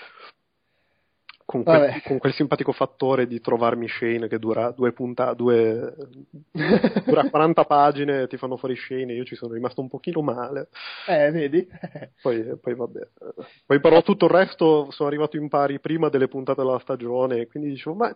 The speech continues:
Speaker 1: ma lì veramente succede così?" E non vi dico al telefono, sono rimasto malissimo.
Speaker 2: Però, un, vi chiedo un pronostico, ci mancano quattro puntate. In, in... quante ce ne metterà Andrea a rendersi conto che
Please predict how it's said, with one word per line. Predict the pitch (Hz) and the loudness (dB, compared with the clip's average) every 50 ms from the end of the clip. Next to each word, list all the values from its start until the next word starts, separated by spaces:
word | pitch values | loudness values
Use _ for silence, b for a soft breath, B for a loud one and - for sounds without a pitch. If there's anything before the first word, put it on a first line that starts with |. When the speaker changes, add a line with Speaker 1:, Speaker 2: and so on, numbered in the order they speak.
| _ - | _ -10
Speaker 1:
ma | 233 190 226 | -2 -2 0
lì | 240 294 285 | 2 2 4
veramente | 220 165 165 160 160 185 240 247 226 - 156 139 | 4 6 4 4 4 2 0 -2 -2 -2 -4 -4
succede | - 147 131 - - 156 147 147 143 | -4 -6 -12 -8 -6 -6 -4 -4 -4
così?" | 139 147 147 147 170 175 | -4 -4 -6 -4 -4 -4
E | 156 131 117 104 87 - - - - _ _ _ - | -4 -4 -4 -6 -8 -12 -16 -20 -20 _ _ _ -4
non | 131 139 147 147 | 0 2 2 4
vi | 139 | 4
dico | 131 139 135 151 | 4 4 4 4
al | 135 123 | 4 6
telefono, | - 156 127 104 117 117 - - 127 120 123 120 120 123 110 117 131 | 6 4 2 4 -2 -2 -2 -2 -4 -4 -2 -2 -4 -4 -8 -12 -18
sono | 123 110 113 - - 123 | -20 -20 -18 -14 -10 -10
rimasto | 117 117 120 - - 120 | -10 -10 -10 -8 -6 -4
malissimo. | 123 120 117 120 107 - - - - - _ _ B B B B B B B B B B B B B B B B B B B B B B B B | -4 -4 -4 -6 -8 -12 -16 -20 -20 -20 _ _ B B B B B B B B B B B B B B B B B B B B B B B B
Speaker 2:
Però, | - 196 208 214 190 156 139 120 120 _ _ _ _ _ _ _ _ _ _ _ _ _ - | 0 2 4 6 6 6 4 2 -2 _ _ _ _ _ _ _ _ _ _ _ _ _ -8
un, | - 202 202 180 | -6 -4 -4 -4
vi | 160 196 185 | -4 -6 -6
chiedo | - - 269 262 247 262 | -4 -4 -4 -2 -2 -4
un | 233 202 | -4 -4
pronostico, | 185 196 202 214 202 165 131 127 123 - - 139 135 143 | -2 0 0 2 2 2 0 -2 -4 -6 -8 -8 -8 -6
ci | 139 - | -6 -4
mancano | 180 190 208 233 240 208 262 226 220 208 | -2 0 0 0 0 -2 -2 -2 -2 -2
quattro | - - 214 220 214 - 208 202 | 0 0 0 0 0 -4 -8 -8
puntate. | 180 196 196 185 170 - 143 117 101 120 127 - 127 131 131 127 - _ _ _ _ _ _ _ _ _ - | -4 -4 -4 -4 -2 -2 -2 -2 -2 -6 -6 -4 -4 -4 -4 -4 -8 _ _ _ _ _ _ _ _ _ -2
In, | 165 180 196 | 0 0 0
in... | 185 - 170 180 - 135 | 0 0 -2 -2 -2 -2
quante | - - 196 170 226 247 247 - 180 | -2 0 4 4 4 4 2 0 -2
ce | - - | 0 2
ne | 196 180 | 2 2
metterà | 175 165 160 - 180 175 175 | 2 0 0 0 0 -2 0
Andrea | - 156 156 160 156 170 165 151 | 0 -2 0 2 2 4 6 6
a | 151 | 6
rendersi | 151 147 143 139 139 131 - - - | 4 4 2 0 -2 -4 -2 -4 -2
conto | - - 160 147 143 147 - 156 165 | 0 0 0 0 -2 -4 -4 -6 -4
che | 147 - - 143 - 127 | -4 -4 -6 -6 -8 -8